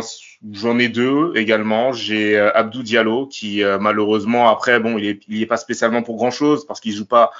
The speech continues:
à un poste en fait, euh, un, un poste qu'il connaît bien, un poste de latéral gauche, hein, parce qu'il est, il est défenseur central.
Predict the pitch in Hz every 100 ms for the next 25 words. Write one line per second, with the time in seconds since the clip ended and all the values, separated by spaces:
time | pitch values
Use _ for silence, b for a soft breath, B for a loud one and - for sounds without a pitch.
0 | B B - 104 107 - 127 127 113 110
1 | 120 117 110 104 101 98 98 98 98 B
2 | B B - 101 101 101 117 110 - -
3 | 110 110 147 160 123 104 98 101 113 101
4 | 123 160 143 117 - 101 98 95 98 98
5 | 95 110 98 - 107 135 139